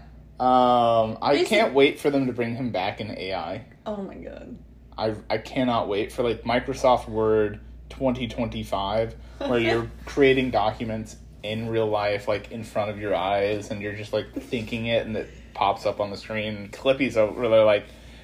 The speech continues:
Speaker 1: "Hey, did you think about adding a comma there?"
Speaker 2: <laughs> But that's not even, like, what he was doing. It was like, "Have you tried this function to do this thing that you've never done before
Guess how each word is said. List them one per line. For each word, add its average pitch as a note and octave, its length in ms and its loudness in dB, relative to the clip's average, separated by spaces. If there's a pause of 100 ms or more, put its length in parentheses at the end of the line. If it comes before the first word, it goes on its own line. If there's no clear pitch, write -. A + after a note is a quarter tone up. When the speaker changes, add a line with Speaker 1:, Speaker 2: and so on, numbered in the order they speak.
Speaker 1:
"Hey, A3+ 240 6
did C3+ 180 -2
you G3 100 0
think F3+ 180 0
about G3 220 8
adding E3 280 8
a G2+ 160 -2
comma G#2 500 0
there?" F3+ 480 6 (160)
Speaker 2:
<laughs> - 0 - (440)
But D4+ 160 6
that's - 260 0
not F4+ 240 -2
even, F4 260 -6
like, C4+ 200 -10
what B3+ 140 0
he C4+ 120 -6
was A#3 180 -6
doing. G#3+ 480 -6
It D3 120 -14
was G3+ 280 -10
like, B3 400 -4 (440)
"Have B3 160 -8
you C4+ 120 -4
tried C#4 340 -6
this D4 140 -6
function E4 880 -8
to C4 80 -8
do A#3 220 -6
this A3+ 260 0
thing A3+ 520 -6
that F#3+ 100 -6
you've G3+ 240 -10
never F#3 420 -6
done B3 260 -2
before F3+ 600 -8